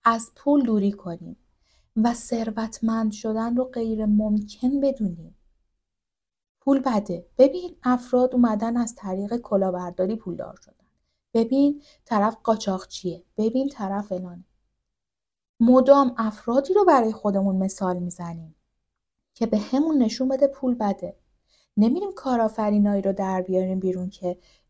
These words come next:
اتفاقاً با پول خودشون، با زحمت خودشون، با توانایی‌های خودشون افراد مهمی توی دنیا شدن.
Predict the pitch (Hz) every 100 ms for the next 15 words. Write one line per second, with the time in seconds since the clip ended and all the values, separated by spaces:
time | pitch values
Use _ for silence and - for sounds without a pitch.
0 | - 233 - 294 302 269 233 208 190 185
1 | 202 196 - 262 277 294 - 233 190 190
2 | 175 175 185 185 196 - - 302 311 -
3 | 240 220 208 190 190 202 - 196 190 185
4 | 180 196 269 269 262 254 254 254 220 202
5 | - 226 247 220 208 294 330 339 - 277
6 | 226 214 190 170 - 165 - 185